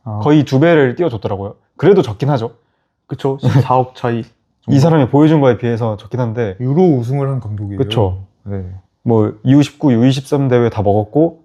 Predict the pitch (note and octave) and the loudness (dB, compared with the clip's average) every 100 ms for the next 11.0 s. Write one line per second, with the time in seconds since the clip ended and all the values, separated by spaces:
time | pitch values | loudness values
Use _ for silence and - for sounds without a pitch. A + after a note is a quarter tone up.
0 | _ - G3+ F#3 - - A#2+ A2 A2 G#2 | _ 2 4 4 0 -4 -6 -4 -6 -2
1 | A2+ D#3+ D#3+ C#3 A2 G#2+ A2+ A2+ D3 D#3+ | 0 2 2 2 2 0 -2 -2 -2 -4
2 | B2+ B2 D#3 F3+ D3+ A#2+ A#2 A#2 C3+ D3+ | 0 2 4 2 2 0 0 0 2 4
3 | D3+ C3 C3 B2+ G#2+ A2+ G#2+ A#2+ D#3+ C#3 | 2 2 0 -2 -2 -2 0 0 0 -2
4 | A#2 G#2 G2 - _ _ - D3+ E3+ C#3+ | -10 -10 -12 -18 _ _ -2 2 2 2
5 | C3+ C3 C#3+ D#3 G3 G#3+ F3 D3 B2 A#2+ | 0 2 0 0 2 4 2 2 -2 0
6 | C#3+ A#2 F#2+ - - _ - - _ _ | 2 2 0 -6 -20 _ -20 -20 _ _
7 | _ _ _ B2 B2+ B2 A#2 C3+ C#3 D3+ | _ _ _ -8 -4 -4 -2 2 2 2
8 | C3+ A#2+ G#2 - - B2+ C3 C3+ A#2 D3 | 2 -2 -4 -10 -8 -6 -4 -4 -2 -4
9 | C#3+ D3+ D3+ C3+ A#2 A2+ G#2+ C#3 C3+ - | -2 0 0 -2 -4 -6 -4 -6 -6 -6
10 | E3 D3+ C3+ A2 G#2+ - A2 A#2 D3+ | -2 0 0 -2 -8 -10 -8 -6 -6